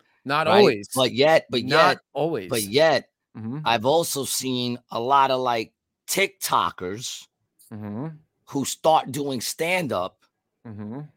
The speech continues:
Speaker 2: and they're not comedians, and you see it obviously once they hit the stage that
Speaker 1: Mm-hmm.
Speaker 2: they're out of their realm. They, they're TikTok performers or whatever you wanna call 'em, but their following translates.
Speaker 1: Right.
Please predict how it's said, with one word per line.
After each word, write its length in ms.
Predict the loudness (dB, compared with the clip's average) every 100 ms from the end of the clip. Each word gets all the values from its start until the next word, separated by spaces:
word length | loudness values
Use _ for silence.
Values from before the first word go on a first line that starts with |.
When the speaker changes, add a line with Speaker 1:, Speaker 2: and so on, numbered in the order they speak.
| _ _ _ _ _ _ _ -8
Speaker 2:
and 160 | -4 0
they're 140 | 0
not 280 | 4 4 4
comedians, 800 | -2 -8 -8 -6 -6 -8 -10 -8
and 160 | -8
you 60 | -6
see 340 | -6 -4 -4
it 100 | -6 4
obviously 600 | 6 6 4 -6 -8 -8
once 200 | -10 -10
they 120 | -8
hit 160 | -10 -10
the 60 |
stage 680 | -10 -4 -4 -4 -6 -12 -18 _ _ _ -10
that 220 | -6 -6
Speaker 1:
Mm-hmm. 220 | -6 -8
Speaker 2:
they're 160 | -6 -4
out 220 | 2 4 2
of 100 | -2
their 200 | -4 -4
realm. 560 | -4 -4 -6 -12 -16 -18
They, 400 | -10 -8 -8 -10
they're 200 | -10 -10
TikTok 640 | -10 -12 -12 -10 -8 -8 _
performers 580 | -20 -18 -12 -10 -10 -10
or 40 | -10
whatever 220 | -8 -10
you 80 | -10
wanna 180 | -12 -10
call 320 | -6 -6 -6
'em, 160 | -10 -16 _ _ _ _ _ -20 0
but 180 | 0 0 -4
their 240 | 0 2 2
following 580 | 2 2 2 0 -6 -10
translates. 880 | -8 -8 -8 -10 -14 -14 -16 -16 -18 _ _ _
Speaker 1:
Right. 220 | -6 -6